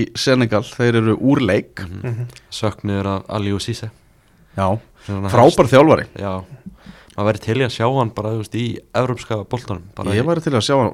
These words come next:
Speaker 1: fá sénsinn þar.
Speaker 2: Já, bara
Speaker 3: Mhm.
Speaker 2: í okkur öflugu liði.
Speaker 3: Já,
Speaker 2: Hann
Speaker 3: sammála
Speaker 2: hefur
Speaker 3: því.
Speaker 2: gert virkilega góð hluti með þetta senegalska lið, Afríkumeistarar og núna kemur hann í sextán úrslita H M. Bara
Speaker 1: Já, og
Speaker 2: ótrúlegt.
Speaker 1: án Sadio Mane.
Speaker 2: Án Sadio Mane, sem er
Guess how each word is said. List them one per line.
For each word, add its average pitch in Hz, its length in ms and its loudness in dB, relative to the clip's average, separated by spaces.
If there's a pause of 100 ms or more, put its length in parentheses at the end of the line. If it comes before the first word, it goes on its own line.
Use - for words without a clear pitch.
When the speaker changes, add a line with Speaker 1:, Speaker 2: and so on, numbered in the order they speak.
Speaker 1:
fá - 160 -2
sénsinn 120 320 -2
þar. 107 160 -2
Speaker 2:
Já, 107 160 -6
bara 92 320 -8
Speaker 3:
Mhm. 104 80 -2
Speaker 2:
í 101 80 -2
okkur 104 140 -6 (400)
öflugu 113 260 -2
liði. 113 220 -4 (240)
Speaker 3:
Já, 139 80 -12
Speaker 2:
Hann 156 80 -12 (260)
Speaker 3:
sammála 151 160 2
Speaker 2:
hefur 139 80 0
Speaker 3:
því. - 20 0
Speaker 2:
gert - 180 -2
virkilega 113 440 -4
góð 113 220 -4
hluti 120 220 -6
með 113 140 -2
þetta 107 300 -6
senegalska 117 400 -4
lið, 117 240 -4
Afríkumeistarar 113 1000 -6
og 107 200 -8 (680)
núna 107 160 0
kemur 107 240 0
hann 107 80 2
í - 80 -4
sextán 113 320 0
úrslita 110 260 -6
H 131 240 -2
M. 139 60 -6 (640)
Bara - 140 -8 (180)
Speaker 1:
Já, 101 160 4
og 90 80 4
Speaker 2:
ótrúlegt. 101 400 4
Speaker 1:
án - 20 -6
Sadio 110 380 2
Mane. 131 320 2
Speaker 2:
Án 120 240 4
Sadio 117 400 4
Mane, 135 380 0
sem 120 100 -6
er 104 40 -4